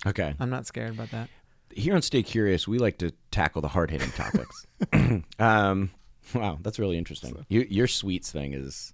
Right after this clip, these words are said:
Speaker 2: It's pretty impressive.
Speaker 1: Well, I mean, I like a sweet, but you, you, uh, you have a whole, I feel like the way you can talk about sweets,
Speaker 2: Mm.
Speaker 1: 'cause, like, for you, if somebody wanted to talk about sports or ministry or whatever, it's,
Speaker 2: Mm-hmm.
Speaker 1: like, not that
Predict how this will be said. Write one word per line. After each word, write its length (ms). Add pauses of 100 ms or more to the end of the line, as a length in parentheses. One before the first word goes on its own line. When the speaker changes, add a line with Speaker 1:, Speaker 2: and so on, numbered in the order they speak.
(140)
Speaker 2:
It's 80
pretty 200
impressive. 300
Speaker 1:
Well, 120
I 80
mean, 140
I 100
like 200
a 60
sweet, 360
but 240
you, 240
you, 260
uh, 80
you 160
have 160
a 80
whole, 500 (360)
I 100
feel 140
like 120
the 80
way 100
you 180
can 140
talk 220
about 240
sweets, 640 (200)
Speaker 2:
Mm. 100
Speaker 1:
'cause, 120
like, 180
for 120
you, 600 (440)
if 100
somebody 240
wanted 160
to 80
talk 80
about 340 (260)
sports 480
or 160
ministry 520
or 80
whatever, 560
it's, 100
Speaker 2:
Mm-hmm. 80
Speaker 1:
like, 180
not 240
that 260